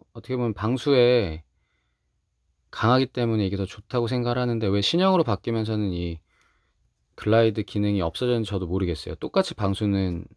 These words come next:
오십 미터인데 뭐 생활 방수죠. 사실 다이버치 뭐 이런 지엠티나 서브마린은 아니기 때문에 조심하셔야 되는 건데,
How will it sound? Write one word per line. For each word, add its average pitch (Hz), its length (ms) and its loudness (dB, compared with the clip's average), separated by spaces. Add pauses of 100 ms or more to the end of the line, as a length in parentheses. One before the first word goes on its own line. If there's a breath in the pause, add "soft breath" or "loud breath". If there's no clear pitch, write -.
(1120)
오십 107 240 0
미터인데 90 600 -2
뭐 82 120 -10
생활 180 260 4
방수죠. 98 580 -4
사실 101 360 -8 (540 soft breath)
다이버치 110 580 0
뭐 90 120 -2
이런 87 360 -4
지엠티나 110 460 -2
서브마린은 143 600 0
아니기 92 280 0
때문에 92 640 -4 (680 loud breath)
조심하셔야 120 500 0
되는 98 240 0
건데, 87 500 -2